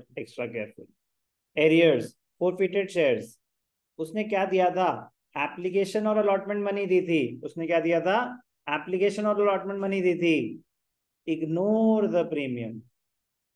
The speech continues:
ignore the premium। जो गलती पहले करी दोबारा थोड़ी ना करेंगे, इसी का तो ध्यान देना है। Ignore the premium, क्योंकि एप्लीकेशन अलॉटमेंट मिल चुका है,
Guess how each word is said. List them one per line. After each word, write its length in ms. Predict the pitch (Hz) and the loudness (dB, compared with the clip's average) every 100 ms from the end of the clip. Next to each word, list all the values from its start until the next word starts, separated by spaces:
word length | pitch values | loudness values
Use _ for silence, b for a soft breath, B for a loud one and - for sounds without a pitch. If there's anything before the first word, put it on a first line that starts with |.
| - | -6
ignore 500 | 156 165 190 202 196 | -2 0 2 4 2
the 140 | 170 165 | 2 0
premium। 360 | 143 120 113 110 | 0 -6 -6 -4
जो 120 | 123 | -2
गलती 260 | 120 113 120 | -2 -4 -6
पहले 240 | 117 120 | -4 -4
करी 160 | 120 120 | -4 -6
दोबारा 300 | 120 120 117 | -4 -4 -6
थोड़ी 140 | 110 | -6
ना 100 | 131 | -6
करेंगे, 340 | 175 165 143 113 | -4 -4 -4 -8
इसी 580 | - _ _ _ - 139 | -10 _ _ _ -12 -6
का 80 | |
तो 80 | 143 | -4
ध्यान 220 | 139 135 | -4 -4
देना 200 | 131 156 | -2 0
है। 240 | 160 107 - _ _ | 0 -2 -12 _ _
Ignore 440 | 175 165 202 220 220 | -4 -2 2 4 6
the 160 | 185 | 4
premium, 500 | - 143 123 113 113 - _ _ _ _ - | 2 0 -4 -6 -10 -16 _ _ _ _ -10
क्योंकि 280 | 127 123 156 165 147 | -10 -2 -2 -2 -4
एप्लीकेशन 380 | 139 156 151 | -4 -4 -4
अलॉटमेंट 340 | 160 156 165 180 | -4 -4 -4 -2
मिल 200 | 180 160 | 0 2
चुका 200 | 151 123 | 2 2
है, 180 | 107 | 0